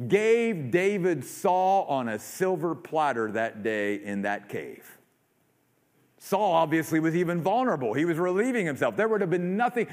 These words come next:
S-, David could have chopped his head off. That would have been it.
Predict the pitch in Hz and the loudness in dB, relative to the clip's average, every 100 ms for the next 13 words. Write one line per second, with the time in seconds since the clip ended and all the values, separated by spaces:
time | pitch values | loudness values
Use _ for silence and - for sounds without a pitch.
0 | - - - - - 131 117 277 330 311 | -12 -20 -20 -20 -18 -12 2 4 4 2
1 | 165 208 170 147 - - - - 277 294 | 0 2 2 0 -6 -20 -12 2 4 4
2 | 294 285 277 226 277 285 269 226 151 - | 4 2 4 4 4 4 4 4 2 -4
3 | - - _ _ _ _ _ _ _ _ | -18 -20 _ _ _ _ _ _ _ _
4 | _ _ _ 170 175 226 226 220 233 247 | _ _ _ -2 0 4 4 4 4 4
5 | 269 233 - - - | 4 2 -2 -14 -20